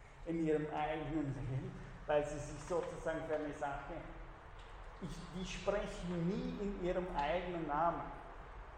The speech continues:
so, sondern sie sprechen im Namen einer Kulturgeschichte.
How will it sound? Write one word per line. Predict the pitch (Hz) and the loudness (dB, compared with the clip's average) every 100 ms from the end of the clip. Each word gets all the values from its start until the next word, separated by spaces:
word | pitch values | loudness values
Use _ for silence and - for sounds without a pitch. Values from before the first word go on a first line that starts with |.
| - - | -10 -6
so, | 156 147 147 - - - | -2 -2 -2 -6 -8 2
sondern | 165 170 | 2 4
sie | 165 165 | 0 -2
sprechen | - - 170 180 - 214 | -4 2 4 4 -2 -2
im | 180 175 151 | 0 0 2
Namen | 143 165 180 185 | 4 6 6 4
einer | 180 160 151 156 - | 2 2 2 -2 -4
Kulturgeschichte. | 151 143 175 190 190 - | -4 -2 0 0 0 -6